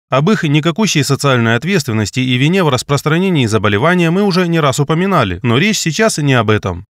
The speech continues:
Так или иначе, Буковель стал причиной десятков, если не сотен смертей от болезни, зато принёс и нехилую прибыль Коломойскому и Шевченко, за которых теперь голосуют жители Ивано-Франковской области, наиболее пострадавших от вспышки ковид девятнадцать.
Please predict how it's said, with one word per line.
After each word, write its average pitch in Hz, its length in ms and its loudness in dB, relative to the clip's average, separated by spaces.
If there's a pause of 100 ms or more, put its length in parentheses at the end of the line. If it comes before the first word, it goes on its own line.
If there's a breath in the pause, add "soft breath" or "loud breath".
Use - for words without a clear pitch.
(100)
Так 123 220 -2
или 113 240 2
иначе, 147 280 0
Буковель 156 440 0
стал 156 200 0
причиной 139 460 0
десятков, 127 540 0
если 127 320 -2
не 151 100 2
сотен 160 320 0
смертей 131 500 0
от 127 120 2
болезни, 110 560 -2
зато 123 320 0
принёс 190 400 0
и 165 40 -2
нехилую 185 440 0
прибыль 170 340 0
Коломойскому 165 600 0
и 143 100 0
Шевченко, 113 680 -2
за 113 140 0
которых 131 540 0
теперь 147 280 -2
голосуют 147 520 0
жители 170 320 0
Ивано-Франковской 123 880 -2
области, 113 640 -2
наиболее 117 560 2
пострадавших 151 680 0
от 165 140 0
вспышки 202 500 -4
ковид 175 300 -2
девятнадцать. 107 640 0